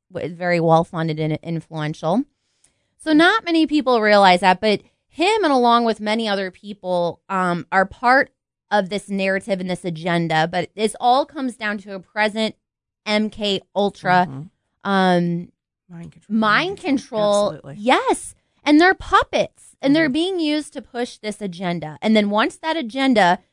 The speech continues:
Speaker 1: is, is done with, they're gonna throw these people to
Speaker 2: Mm-hmm.
Speaker 1: the side
Speaker 2: Yep.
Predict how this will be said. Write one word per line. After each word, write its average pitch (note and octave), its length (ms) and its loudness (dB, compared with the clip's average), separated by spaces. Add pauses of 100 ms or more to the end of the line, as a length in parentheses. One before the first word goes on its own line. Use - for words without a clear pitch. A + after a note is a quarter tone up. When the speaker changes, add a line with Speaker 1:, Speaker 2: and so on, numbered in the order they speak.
(320)
Speaker 1:
is, G#3+ 300 2
is F3+ 200 -4
done C#4+ 320 2
with, F#3 240 0 (400)
they're D#4 200 4
gonna E4 160 -4
throw B3 400 0
these E4+ 240 -4
people D4+ 320 -4
to D4 60 -6
Speaker 2:
Mm-hmm. D#4 100 -6
Speaker 1:
the D#4 80 -6
side F#3 520 4
Speaker 2:
Yep. F#3 140 -12